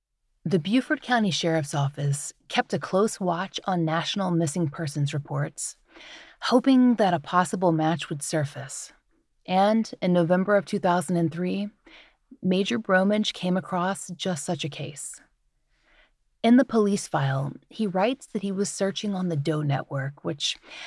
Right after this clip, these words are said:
at the time was one of the only public databases not run by the government for researching cold cases. If you've read Skeleton Crew, then you might be familiar with the Doe Network's most recognizable proponent, Todd Matthews,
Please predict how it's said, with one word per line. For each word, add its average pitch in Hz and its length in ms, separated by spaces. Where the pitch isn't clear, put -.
at 208 200
the 294 80
time 190 420
was 185 180
one 185 140
of 170 100
the 165 200
only 196 380
public 180 460
databases 139 920
not 170 280
run 214 180
by 202 160
the 196 100
government 143 600
for 190 200
researching 180 600
cold 165 320
cases. - 640
If - 140
you've 233 200
read 269 180
Skeleton 185 520
Crew, 233 340
then 185 480
you 208 80
might 254 200
be 269 120
familiar 190 600
with 175 140
the 160 80
Doe 160 220
Network's 190 580
most 151 260
recognizable 165 800
proponent, 143 640
Todd 190 260
Matthews, 139 720